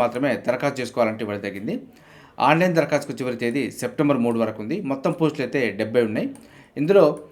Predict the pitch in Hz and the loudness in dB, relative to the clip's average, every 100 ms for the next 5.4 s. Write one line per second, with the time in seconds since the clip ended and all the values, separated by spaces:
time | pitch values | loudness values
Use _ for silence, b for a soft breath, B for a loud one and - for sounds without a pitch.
0 | B B - 156 160 160 165 190 135 131 | B B 2 2 6 4 4 2 0 2
1 | 165 139 127 147 117 - B B 139 170 | 4 4 0 -2 -4 -8 B B 4 6
2 | 170 170 170 180 151 120 135 180 185 165 | 4 0 0 0 0 -2 0 2 4 6
3 | 147 143 147 131 135 165 175 151 147 143 | 4 4 -2 -2 0 2 2 2 4 4
4 | 143 131 131 131 123 120 123 123 117 110 | 2 0 -2 -2 -2 -2 -2 -2 -2 -2
5 | 110 113 101 | -2 -4 -4